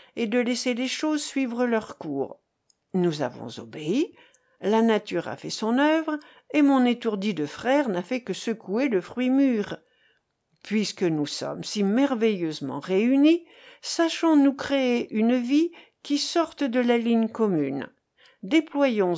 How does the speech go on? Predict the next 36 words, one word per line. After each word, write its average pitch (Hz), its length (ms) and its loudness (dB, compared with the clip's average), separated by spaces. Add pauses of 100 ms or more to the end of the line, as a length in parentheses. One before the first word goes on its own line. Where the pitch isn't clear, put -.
ensemble 311 580 0
une 277 140 4
honorable 233 520 2
activité. 190 840 -6 (680)
On 208 120 6
ne 202 100 4
saurait 165 420 -2
croire 120 460 -6
tout 269 140 -8
ce 269 140 -4
qu'un 285 340 2
homme 277 200 4
éclairé 269 520 -2
peut 269 180 -6
faire 240 320 -4
pour 226 200 -4
lui-même 220 600 0
et 180 60 0
pour 175 240 -8
les 190 260 0
autres, 151 460 -2 (500)
lorsque, 196 500 0 (200)
sans 277 320 0
vouloir 208 440 0
dominer, 247 600 2 (340)
il 262 220 -2
prend 277 240 0
plaisir 254 640 0
à 202 80 2
être 202 260 -2
le 202 200 0
tuteur 202 480 -2
de 180 100 2
beaucoup 170 440 -4
de 143 120 -12
gens, 123 300 -8